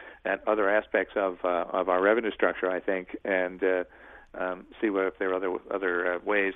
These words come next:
We had, uh, um, there are other ways, perhaps, of, of, uh, raising,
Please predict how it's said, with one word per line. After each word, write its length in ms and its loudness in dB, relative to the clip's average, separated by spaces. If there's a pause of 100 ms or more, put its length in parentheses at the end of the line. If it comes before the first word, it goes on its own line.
We 120 -6
had, 280 -2
uh, 180 0 (580)
um, 320 -2 (120)
there 120 4
are 40 4
other 140 0
ways, 260 0
perhaps, 420 0
of, 200 -6
of, 240 -2 (100)
uh, 180 -2
raising, 500 -2